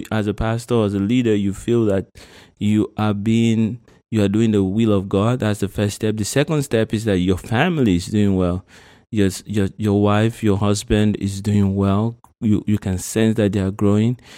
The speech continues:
Your children are growing and they, they are fearing the Lord. When you discuss with them spiritual stuff, spiritual things, they are excited, they are interested, then you know that you are doing well. And, and, you know, there's a scripture,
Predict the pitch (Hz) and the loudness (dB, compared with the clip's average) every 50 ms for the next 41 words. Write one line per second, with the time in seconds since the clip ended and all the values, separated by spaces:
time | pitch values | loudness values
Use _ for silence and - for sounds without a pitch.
0 | - - - - 104 98 - - - 110 107 104 101 - 104 107 107 104 98 90 | -20 -14 -4 0 0 0 0 -2 -2 0 2 2 2 2 0 0 2 0 0 -2
1 | 90 95 - 104 98 101 104 110 107 113 123 127 - - - - - - - - | -4 -2 0 2 2 4 4 2 2 2 0 -2 -6 -12 -18 -18 -18 -14 -6 -4
2 | 104 104 101 95 95 92 85 - - - 107 113 98 - 85 101 101 98 92 - | -2 -2 0 0 0 0 -2 -4 -4 -2 0 0 0 0 0 0 0 0 -2 -4
3 | - - 110 107 107 110 110 107 104 101 98 98 101 101 104 110 117 120 - - | -6 -2 -2 0 2 2 2 2 2 0 0 2 2 2 2 0 0 -2 -6 -14
4 | - - - - _ - 107 107 107 104 101 95 95 101 98 - - _ - - | -20 -20 -20 -20 _ -4 0 0 2 2 0 0 0 -2 -2 -2 -8 _ -6 -2
5 | 110 110 117 - - 113 104 95 98 104 101 104 107 107 - - - 104 107 107 | -2 -2 -2 -2 -2 -2 -2 0 0 0 0 2 0 0 -2 -4 0 0 0 0
6 | - - 110 104 101 - - _ - 104 98 101 110 117 117 - - - 110 104 | 0 0 0 0 0 -2 -6 _ -2 0 2 2 2 0 -2 -4 -2 0 0 0
7 | - - 101 101 - - 107 104 110 110 101 90 95 95 90 - - - - 110 | 2 2 0 0 0 0 0 2 2 2 2 2 2 2 0 -2 -6 -6 -4 0
8 | 104 104 110 113 117 123 117 107 98 95 98 101 - - - 107 107 104 110 - | 2 2 4 2 2 2 2 0 0 0 0 -2 -2 -2 -2 0 0 0 0 -2
9 | - - 123 127 139 - - - - - - - - _ - - 82 110 107 110 | -2 -2 -2 -2 -2 -6 -12 -20 -20 -20 -20 -20 -20 _ -14 -6 -2 0 0 2
10 | 110 110 110 - 107 113 113 110 113 110 110 110 107 107 101 98 - - 104 104 | 2 0 -2 -2 -2 0 0 2 2 2 0 0 0 0 -2 -2 -2 -2 0 0
11 | 101 98 101 104 104 110 107 107 104 110 113 _ _ _ _ _ - - 98 101 | 0 -2 -2 0 0 2 2 0 0 -2 -6 _ _ _ _ _ -8 -4 -2 0
12 | 104 110 123 123 117 104 92 85 - - - 107 107 104 104 98 - - 107 113 | 2 2 2 2 2 0 0 -2 -4 -6 -6 -4 -2 -2 -4 -4 -4 -4 -4 -4
13 | 110 - _ - - 117 120 127 123 113 110 113 107 110 117 104 107 - - - | -4 -4 _ -4 0 2 2 2 0 2 0 0 0 2 0 -2 -2 -2 -4 -2
14 | - 147 156 - - 120 107 110 139 | -2 -2 -2 -2 -2 0 2 0 0